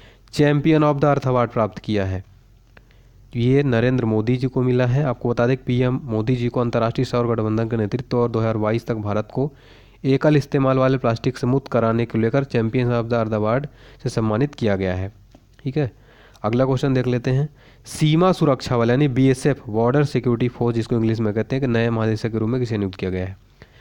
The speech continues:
यानी बीएसएफ़ के नए महानिदेशक के रूप में किसे नियुक्त किया गया है? रजनीकांत मिश्रा को, यानी ऑप्शन ए राइट है, ठीक है, रजनीकांत मिश्रा को।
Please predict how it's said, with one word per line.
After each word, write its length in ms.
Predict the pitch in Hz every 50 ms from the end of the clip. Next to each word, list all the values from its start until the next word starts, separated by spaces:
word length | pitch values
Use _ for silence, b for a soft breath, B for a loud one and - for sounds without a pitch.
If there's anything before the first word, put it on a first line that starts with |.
| b b b b -
यानी 200 | 120 123 131 123
बीएसएफ़ 400 | 110 117 117 117 117 - 151 143
के 120 | - 139
नए 160 | 127 127 127
महानिदेशक 460 | 127 123 117 113 113 113 110 - 120 -
के 80 | 123
रूप 80 | 120 113
में 100 | 113 107
किसे 180 | 104 - 135
नियुक्त 200 | 131 139 131 -
किया 160 | - - 131 127
गया 180 | 135 131 131
है? 160 | 131 147 165 - b b b b b b b b b b
रजनीकांत 680 | - 120 120 117 127 135 143 143 - 120 113 120 123 139
मिश्रा 360 | 135 120 - - - 110 98
को, 180 | 95 - 104 101
यानी 220 | 101 107 120 120
ऑप्शन 420 | 113 98 98 92 - - 107 104 104
ए 100 | 117 123
राइट 320 | 113 104 92 92 92 - -
है, 140 | 98 95 - -
ठीक 160 | 143 143 156
है, 60 | 143
रजनीकांत 520 | 110 101 107 110 110 110 - 113 123 143
मिश्रा 320 | 135 110 - - 98 95 90
को। 200 | 90 - 95